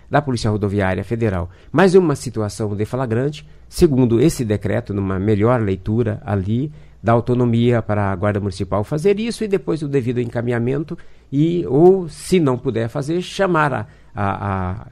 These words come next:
quem é responsável pelo setor, né, ficar no local, preservar o local, se for um local de crime, e até a autoridade, que é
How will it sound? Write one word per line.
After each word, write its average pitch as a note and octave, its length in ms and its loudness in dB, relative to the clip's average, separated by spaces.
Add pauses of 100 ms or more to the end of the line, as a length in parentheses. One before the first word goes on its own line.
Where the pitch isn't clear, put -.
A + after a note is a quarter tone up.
(160)
quem C3 260 4
é G#2+ 160 -2 (160)
responsável G2 680 -2
pelo G#2 240 -2
setor, E3 480 -2 (420)
né, C3+ 340 -2 (340)
ficar D3 480 0
no C3 60 0
local, C#3+ 580 0 (180)
preservar D3 560 4
o C3 60 0
local, A#2 420 -2
se - 140 -8
for A2 140 -6
um G#2+ 60 -2
local G#2 260 -2
de G#2+ 100 -2
crime, E3 400 -2 (360)
e F3 440 0
até C3+ 540 0
a C#3 80 2
autoridade, B2 1120 2
que G#2 260 -2
é G2 240 -2